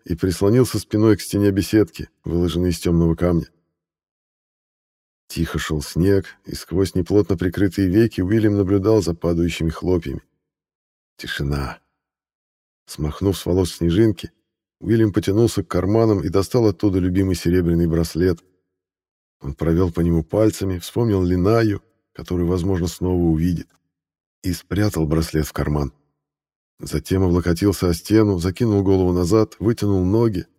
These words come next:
положив руки на живот, и, спокойно вдыхая пар от мороза, снова прикрыл глаза. Он отдыхал. Отдыхал от всего того, что свалилось на него.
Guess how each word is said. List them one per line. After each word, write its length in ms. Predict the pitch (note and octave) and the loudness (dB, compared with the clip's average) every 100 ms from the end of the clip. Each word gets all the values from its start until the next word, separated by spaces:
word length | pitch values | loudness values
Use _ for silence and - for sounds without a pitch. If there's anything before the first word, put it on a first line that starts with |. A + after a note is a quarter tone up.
| _ _ _ | _ _ _
положив 420 | - D2+ E2 F2 E2+ | -6 -4 -2 -2 -2
руки 240 | E2+ E2 | -2 -2
на 80 | E2+ | -2
живот, 400 | E2+ F2 E2 - _ _ _ _ _ _ | 0 0 -2 -6 _ _ _ _ _ _
и, 80 | - | -12
спокойно 640 | - - - B2 B2 A2 | -10 -6 -4 0 0 2
вдыхая 500 | F#2 F#2 - F#2+ F#2 | 0 -2 -2 0 0
пар 320 | E2+ F2 F#2 | 0 -2 -2
от 100 | F2 | -2
мороза, 440 | E2 E2+ E2+ E2 D#2 | -2 -2 0 -2 -4
снова 360 | - G2+ F#2+ | -8 -6 -4
прикрыл 420 | D#2 - D2+ D#2 C#2+ | -6 -8 -10 -8 -4
глаза. 400 | D2 C#2+ D2+ C#2+ _ _ _ _ _ _ _ _ _ _ | -4 -2 -4 -6 _ _ _ _ _ _ _ _ _ _
Он 200 | D#2 C#2+ | -8 -6
отдыхал. 600 | C#2 B1+ - C#2+ C#2+ C#2 - _ _ _ _ _ | -4 -4 -4 -4 -4 -4 -10 _ _ _ _ _
Отдыхал 640 | - D#2 D#2+ E2+ - A2+ | -10 -6 -4 -4 2 4
от 100 | G2+ | 4
всего 300 | F2 G2+ G2 | 2 0 0
того, 320 | F2+ F#2+ G#2+ G2+ | 0 2 2 2
что 160 | G2+ | -2
свалилось 580 | F2 F2+ F2+ G2+ F2+ E2 | -4 -2 0 2 0 -2
на 60 | D#2 | -4
него. 260 | D2+ D2 | -4 -6